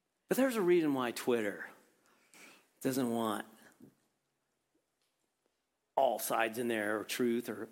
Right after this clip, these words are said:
you know, reality, 'cause it, it, it can't survive. Oh, there's other things.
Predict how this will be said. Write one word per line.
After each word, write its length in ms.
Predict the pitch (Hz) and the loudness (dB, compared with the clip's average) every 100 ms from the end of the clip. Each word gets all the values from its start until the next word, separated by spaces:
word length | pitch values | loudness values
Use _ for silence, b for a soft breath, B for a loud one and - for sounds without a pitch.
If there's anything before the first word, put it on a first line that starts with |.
| - | -6
you 140 | 117 | -4
know, 100 | 113 | -2
reality, 1000 | 196 196 208 190 175 190 170 131 107 180 - - _ _ _ _ _ _ _ _ - | 2 4 8 8 8 6 2 0 -2 -4 -8 -18 _ _ _ _ _ _ _ _ -2
'cause 100 | 226 | 0
it, 80 | 220 | 2
it, 280 | 233 226 | 0 0
it 280 | 247 254 226 | -2 0 0
can't 220 | 285 285 | 0 0
survive. 640 | 277 269 294 302 226 - - _ _ _ _ _ _ _ _ _ _ _ _ _ 208 _ _ _ _ _ _ _ _ | 0 -2 -2 -4 -8 -14 -20 _ _ _ _ _ _ _ _ _ _ _ _ _ -20 _ _ _ _ _ _ _ _
Oh, 180 | 247 214 | 4 4
there's 260 | 156 170 | 4 2
other 280 | - 156 156 | 2 2 2
things. 500 | - 117 95 - - | 0 -6 -8 -14 -20